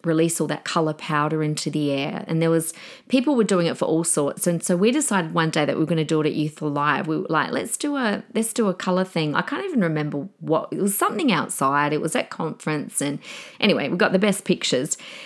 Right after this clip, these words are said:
And someone actually messaged us and was like, "That's based in Hinduism and that's wrong that you do that at a Christian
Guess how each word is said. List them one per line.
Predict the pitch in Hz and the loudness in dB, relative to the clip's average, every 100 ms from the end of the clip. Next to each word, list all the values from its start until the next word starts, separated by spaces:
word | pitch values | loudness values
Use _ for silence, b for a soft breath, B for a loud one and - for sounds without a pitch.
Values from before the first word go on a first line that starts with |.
| B | B
And | - 226 | 2 4
someone | 277 294 | 4 4
actually | 285 185 170 | 2 2 2
messaged | 135 156 165 160 156 | 2 2 0 0 -2
us | 156 - | 0 0
and | 151 | 0
was | 151 - | -2 0
like, | 147 127 - | 0 0 -2
"That's | 254 220 - | -2 0 -2
based | 202 196 - 175 | 0 0 0 0
in | 185 | 4
Hinduism | 220 226 214 185 202 196 165 170 | 4 6 6 6 4 4 2 2
and | 160 151 - | 0 -2 0
that's | - - - | -2 -2 0
wrong | 190 202 | 2 4
that | 190 | 4
you | 143 175 | 2 2
do | 180 | 2
that | 170 165 | 4 2
at | 160 | 2
a | 156 | 0
Christian | 180 156 - 151 147 - | 0 -2 0 0 0 -4